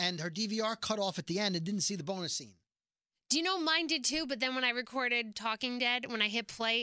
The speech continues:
Speaker 2: it, like, brought me back to the bonus
Speaker 1: Well, sh-,
Speaker 2: scene.
Speaker 1: shout out, not a sponsor, to my DirecTV.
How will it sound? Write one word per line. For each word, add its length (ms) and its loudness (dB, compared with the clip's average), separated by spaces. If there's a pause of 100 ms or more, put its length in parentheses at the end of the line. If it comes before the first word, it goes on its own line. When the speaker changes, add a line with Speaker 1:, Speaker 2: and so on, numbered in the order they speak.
Speaker 2:
it, 140 0
like, 260 0
brought 220 -2
me 100 -4
back 220 -2
to 80 -6
the 80 -12
bonus 240 -12
Speaker 1:
Well, 120 0
sh-, 60 2
Speaker 2:
scene. 180 -8
Speaker 1:
shout 460 4
out, 220 0
not 180 2
a 20 -2
sponsor, 540 2
to 140 0
my 160 2
DirecTV. 800 -2